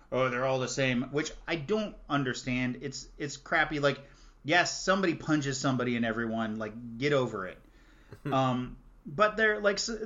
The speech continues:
Speaker 1: they're, they're really good. They're, like, phenomenally good.
Speaker 2: Mm-hmm.
Speaker 1: Um, and if they're not your cup of tea, that's fine. But the thing is, it would be, you'd be hard pressed to say that you wouldn't be accepted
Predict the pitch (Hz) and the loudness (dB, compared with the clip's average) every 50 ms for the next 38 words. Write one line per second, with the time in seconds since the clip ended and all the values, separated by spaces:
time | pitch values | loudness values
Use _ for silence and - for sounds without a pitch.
0 | 185 - - 196 220 233 247 240 220 - - - - - _ - - - - 247 | -10 -12 -8 -4 -2 -2 -2 -2 -2 -6 -10 -16 -20 -20 _ -20 -12 -4 -2 0
1 | 247 233 190 190 190 214 254 262 240 214 165 147 160 156 127 101 90 - - - | 0 0 -2 -2 -2 -2 0 0 0 0 0 2 2 4 4 2 0 -4 -10 -6
2 | - 175 196 214 214 214 - 220 220 220 214 - - - - 185 170 - - - | 0 2 4 4 2 2 0 0 0 0 0 -4 -10 -16 -14 -14 -14 -14 -6 -2
3 | 202 196 185 185 190 190 190 185 170 151 139 123 113 107 110 92 76 69 - - | 0 2 4 4 6 6 6 4 4 2 2 0 0 0 -2 -4 -4 -8 -12 -18
4 | - - - - - - - - 110 107 104 101 - 156 160 151 143 143 139 123 | -20 -20 -20 -20 -20 -20 -20 -14 -12 -12 -6 0 2 4 6 6 6 4 2 -2
5 | 131 - - - - _ _ _ - - - 175 180 180 185 196 190 196 208 214 | -4 -8 -16 -20 -20 _ _ _ -18 -6 -2 -2 0 2 2 2 2 2 0 0
6 | 202 196 190 - 196 196 - - - - 240 226 214 165 147 131 - - - 190 | 0 -2 -2 -2 -2 -4 -4 -4 -6 -4 -2 0 0 2 0 -2 -2 -4 -4 -2
7 | 220 202 165 143 131 127 131 127 135 123 143 160 160 165 170 - - - - - | 0 2 2 2 2 0 -2 -4 -4 -2 0 0 0 0 -4 -10 -20 -20 -20 -20
8 | - - - - - - - 143 151 165 - 208 226 220 202 185 - - - 180 | -20 -20 -20 -20 -20 -16 -4 0 0 0 0 0 0 0 0 0 -2 0 2 4
9 | 185 190 190 165 165 180 170 170 170 160 175 175 160 175 170 - - - - 220 | 4 4 4 2 0 -4 -6 -8 -6 -6 -6 -4 -4 -2 -4 -4 -4 -2 0 2
10 | 220 214 147 - - - 196 185 - - - 147 139 - - 135 131 123 123 123 | 2 2 2 0 0 0 2 2 0 -4 -6 -4 -2 0 2 4 4 4 2 0
11 | 127 117 113 127 123 123 117 110 - - - - - - _ - - _ _ _ | 0 0 0 0 0 0 -2 -4 -6 -10 -16 -18 -20 -20 _ -20 -20 _ _ _
12 | - 139 151 160 151 143 151 165 165 160 151 143 147 143 131 - - - - 147 | -8 -4 -4 -2 -2 0 0 0 -2 -2 -2 -2 -2 -2 -2 -4 -4 -2 -2 -2
13 | 135 - 131 117 110 107 101 107 - | -2 -2 -2 -2 0 -2 -2 -6 -10